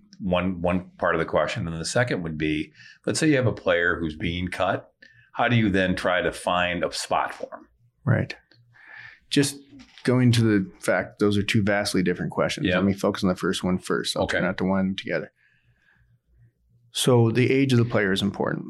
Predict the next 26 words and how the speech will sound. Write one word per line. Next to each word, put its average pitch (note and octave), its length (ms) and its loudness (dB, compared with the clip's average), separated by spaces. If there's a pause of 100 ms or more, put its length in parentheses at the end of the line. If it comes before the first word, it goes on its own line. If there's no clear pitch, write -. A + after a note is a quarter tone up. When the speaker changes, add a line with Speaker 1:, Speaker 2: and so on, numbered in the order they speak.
(420)
Speaker 2:
Most A2+ 280 2
of G#2+ 80 0
the - 40 -12
players G2+ 240 0
we G#2+ 80 0
get G#2 100 0
as G2 100 0
amateurs, F#2+ 420 0
and G2 80 0
we're F#2+ 80 2
an F#2+ 100 2
N F#2+ 100 0
C - 120 -8
double F#2 220 -2
A F#2+ 80 -2
family F#2 380 -4
advisor - 420 -2
to - 160 -8
them. A1+ 260 -8
So - 140 -4
we're G2 80 2
looking G2+ 340 0
at F#2 200 -4
analyzing G2+ 540 0
their F#2+ 180 0
game. C3+ 540 2